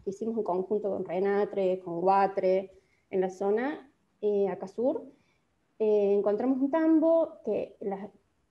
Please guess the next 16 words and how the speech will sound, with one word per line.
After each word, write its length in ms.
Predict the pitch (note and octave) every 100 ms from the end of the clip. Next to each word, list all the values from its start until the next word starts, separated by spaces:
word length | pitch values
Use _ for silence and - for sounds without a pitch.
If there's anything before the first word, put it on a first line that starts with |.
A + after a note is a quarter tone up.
| _ G#3
la, 400 | G3 F3 F3 -
el, 880 | - G3 F#3+ F#3 - - - - - -
el 120 | G#3+
edificio 640 | A3 A3 F4 D#4 - G#3
en 140 | G3 G#3
sí, 520 | - D#4 B3+ B3 C4 - _ _ _ _ -
eh, 280 | G3 G3 G3
tenía 300 | G#3 A#3 A3
paredes 380 | G3+ A3+ A3+
rajadas, 1160 | - - - C#4+ C#4 C4 A#3+ G#3+ G3+ G3 G3 G3+
eh, 420 | G3 F#3+ F#3 F#3+ G#3
era 380 | G#3+ G3+ F3+ F3 - _ _ -
un 240 | G3 G#3 G#3
techo 500 | A#3 A#3+ - A3 G3
de 180 | F#3+
chapa 720 | F#3+ A3 A3 A3 A3 G3 -